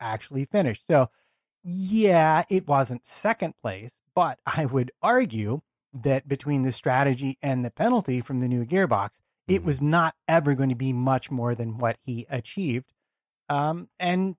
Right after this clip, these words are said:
Speaker 1: so, yeah, you can say, "Oh, that's circumstantial. It's always circumstantial," but I would disagree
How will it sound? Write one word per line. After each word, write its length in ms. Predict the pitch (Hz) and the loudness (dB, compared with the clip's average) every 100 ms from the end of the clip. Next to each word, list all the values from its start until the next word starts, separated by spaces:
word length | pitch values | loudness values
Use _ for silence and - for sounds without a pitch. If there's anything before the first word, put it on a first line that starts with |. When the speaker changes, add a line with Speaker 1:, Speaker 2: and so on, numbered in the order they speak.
| _ | _
Speaker 1:
so, 220 | - 220 | 0 2
yeah, 260 | 208 160 95 | 4 2 0
you 160 | 127 139 | -4 -4
can 140 | 135 | -4
say, 200 | 120 123 | -2 -2
"Oh, 200 | - 143 | 0 0
that's 240 | 127 127 - | 2 -2 -6
circumstantial. 640 | 120 123 - 147 131 - | -10 -10 -8 -4 -4 -6
It's 120 | 101 | -14
always 220 | - 113 110 | -16 -16 -16
circumstantial," 680 | 110 104 180 165 156 143 - _ | -18 -10 -2 -2 -2 -6 -8 _
but 280 | 202 120 - _ | 4 4 2 _
I 200 | 127 127 | 0 0
would 160 | 127 117 | 0 -2
disagree 480 | 120 131 104 104 | -4 -4 -6 -6